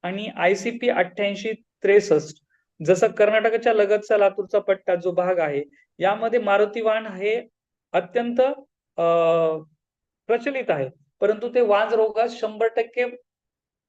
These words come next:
स-, म्हणजे सहज बळी पडणार आहे. तर अशा ठिकाणी मारुतीसारखं वाण आपण घेऊ नये, जे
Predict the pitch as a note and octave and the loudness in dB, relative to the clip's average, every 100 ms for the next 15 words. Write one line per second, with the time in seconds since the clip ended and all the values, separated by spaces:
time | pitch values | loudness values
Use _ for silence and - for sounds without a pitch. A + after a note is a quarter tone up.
0 | _ _ - A3+ A#3 G3 G3+ G#3 - A#3+ | _ _ 2 4 4 2 0 -2 0 2
1 | B3 A#3 A3 A3+ G#3+ F3+ E3+ D#3 C#3 B2+ | 2 4 2 2 2 2 0 0 -2 -6
2 | _ _ _ F#3+ F#3 B3 A#3+ G#3+ A3 A3+ | _ _ _ -4 -2 -4 -2 -2 -2 -2
3 | G#3 G3+ G#3 G#3 G3 G3+ F#3+ F#3+ F3+ F#3+ | -2 -2 -2 -2 -2 -2 -2 -4 -6 -8
4 | F#3+ D#3+ F3+ G#3 - D#3+ D#3+ _ _ _ | -10 -4 0 0 -2 -8 -14 _ _ _
5 | - F#3 G#3+ | -4 0 0